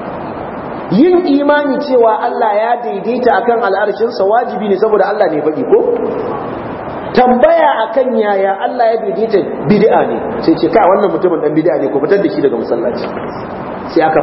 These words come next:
fitar da wannan mutumin daga masallaci. Sai malam ya ce, "Wa hina idhin," a irin wannan lokacin, "imma an yakuna an-nabi sallallahu alaihi wa sallam wa khulafa'uhu ar-rashidun wa salaful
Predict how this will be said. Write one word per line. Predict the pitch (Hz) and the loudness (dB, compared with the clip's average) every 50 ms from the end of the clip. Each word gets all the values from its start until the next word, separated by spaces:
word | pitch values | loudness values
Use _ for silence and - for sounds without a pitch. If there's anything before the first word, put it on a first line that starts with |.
| - 180 | 2 2
fitar | 185 208 202 | 2 2 4
da | 180 190 | 4 4
wannan | 160 143 135 170 214 226 | 4 4 2 2 2 2
mutumin | 208 - 202 202 202 175 | 2 2 2 2 2 2
daga | 151 135 123 | 0 0 -2
masallaci. | 113 110 110 - 110 107 120 123 117 113 - - - - - - - - - - - - - - - - - - - - - - - - - - - - - - - - - - - - - - - - - | -2 -4 -4 -4 -2 -2 -2 -2 -4 -4 -6 -8 -8 -8 -10 -10 -10 -10 -10 -10 -10 -10 -10 -10 -10 -10 -12 -10 -10 -12 -10 -10 -10 -10 -12 -12 -12 -12 -12 -12 -10 -10 -10 -10 -10 -10 -10 -10 -10 -10 -8
Sai | - - 160 | -2 0 2
malam | 165 165 180 196 196 190 180 | 4 4 4 4 4 2 2
ya | 170 170 165 | 0 -2 -2
ce, | - 170 139 110 92 - - - - - | -2 -2 -2 -2 -2 -4 -6 -2 0 2
"Wa | 135 | 2
hina | 143 139 143 180 208 214 196 | 2 4 2 2 2 2 2
idhin," | - 170 165 147 135 117 110 - - - - - - - - - | 2 2 0 0 0 -4 -4 -6 -8 -8 -8 -8 -8 -4 0 2
a | - - - | 2 2 4
irin | 285 311 294 262 220 | 4 4 4 4 4
wannan | 196 170 156 156 165 165 | 2 2 2 0 0 2
lokacin, | 175 190 196 196 190 156 - - - 165 - - - - - - - - - - | 4 2 2 4 2 0 2 2 2 0 0 -4 -6 -6 -6 -6 -6 -6 -4 0
"imma | - 277 311 302 269 247 240 226 233 233 | 2 2 4 4 4 4 4 4 2 2
an | 226 220 208 208 | 0 -2 -2 -2
yakuna | 208 190 - - 254 262 247 233 | -2 -2 -2 -2 -2 0 0 0
an-nabi | 208 196 196 180 175 196 220 214 196 | -2 -2 -4 -4 -4 -6 -6 -6 -6
sallallahu | - - 214 208 202 196 190 185 190 202 202 196 196 | -4 -2 -2 0 2 2 2 2 2 2 4 4 2
alaihi | 180 170 165 170 180 180 | 0 0 0 -2 0 0
wa | 180 175 165 170 | 0 0 0 0
sallam | 190 196 202 190 | 0 0 0 0
wa | 175 170 160 - | 0 0 0 0
khulafa'uhu | 165 165 175 175 170 170 170 214 214 220 - 202 170 170 170 160 | 0 0 0 0 0 0 2 2 2 2 2 0 0 -2 -2 0
ar-rashidun | 160 160 151 - - 160 156 - 220 220 202 196 - - - - - - - - - - | 0 0 0 0 0 -2 -2 0 2 2 2 2 0 -2 -6 -6 -8 -8 -8 -2 2 2
wa | 139 | 2
salaful | - - 196 214 220 220 220 214 202 | 4 4 4 4 4 4 4 2 2